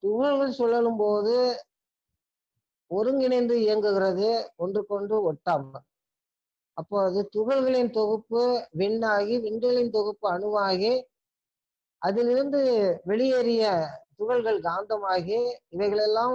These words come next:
ஒன்று சேர்ந்து பௌதீகங்களும் பிறகு தோற்றங்களும் கோள்களுமாக மலர்ந்து பூமி வரையிலும் வந்தது. இப்போ அது வரைக்கும் பார்ப்போம், பூமி வரையிலும். பூமி வரையிலும் எடுத்துக்கொண்டால் அனைத்தும் ஜடப்பொருள்கள் என்று நாம் குறிப்பிடுகிறோம்.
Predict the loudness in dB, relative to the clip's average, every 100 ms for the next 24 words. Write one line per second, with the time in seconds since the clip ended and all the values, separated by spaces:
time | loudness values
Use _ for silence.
0 | -4 -10 -10 -6 -2 -2 -4 -4 -4 -2
1 | 0 0 -2 -10 -14 -16 -16 -10 -10 -10
2 | -4 -4 -4 -10 -8 -10 -12 -8 -4 -2
3 | -4 -8 -10 -12 -12 -12 -14 -14 _ _
4 | _ _ _ _ _ _ -6 -2 0 -2
5 | -6 -4 -2 0 0 2 0 0 -2 -6
6 | -12 -12 -12 -10 -14 _ _ -20 -10 -6
7 | -2 -2 -2 -6 -8 -8 _ _ -12 -8
8 | -6 -6 -4 -6 -8 _ _ _ _ _
9 | _ _ _ _ -4 -2 0 0 2 2
10 | 2 2 2 0 -2 -6 -6 -2 0 0
11 | 0 -2 -4 -6 -2 0 -2 -2 0 2
12 | 2 0 -2 -4 -2 -2 -4 -10 -10 -14
13 | -18 _